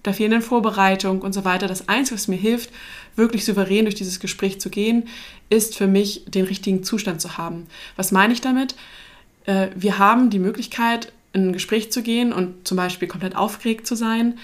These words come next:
Es gibt aber auch die Möglichkeit, mit einer größeren Gelassenheit in das Gespräch zu gehen. Und das ist zum Beispiel etwas, was man mit N-L-P-Zustandsmanagement wunderbar machen kann, dass wir, also,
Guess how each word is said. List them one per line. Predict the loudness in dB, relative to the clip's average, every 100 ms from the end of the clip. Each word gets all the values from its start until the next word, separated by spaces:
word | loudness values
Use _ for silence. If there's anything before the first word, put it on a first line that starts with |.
| -20 -10
Es | -8
gibt | -4 0
aber | 2 0
auch | 0
die | 2
Möglichkeit, | 2 2 -4 0 2 2
mit | -2 -6
einer | -4 -4 -6
größeren | -4 -2 -2
Gelassenheit | 0 0 0 -2 -4 -6
in | -6
das | -8
Gespräch | -8 -10 -10 -10
zu | -12 -10
gehen. | -8 -6
Und | -6
das | -6 -6
ist | -6
zum | -2
Beispiel | -2 -2 -6
etwas, | -6 -6 -4
was | -6 -6 -12 -20 -8
man | -2
mit | -2 0
N-L-P-Zustandsmanagement | -2 -2 -4 -4 -6 -4 -4 -2 0 0 0 -2 -4 -4
wunderbar | 0 2 2 0
machen | -4 -4 -6
kann, | -4 0 0 0 -10 -20 -20 -6
dass | -2 -2 0
wir, | 0 2 -2 -8 -20 _ _ _ _ _ _ _ _ -4
also, | -4 -4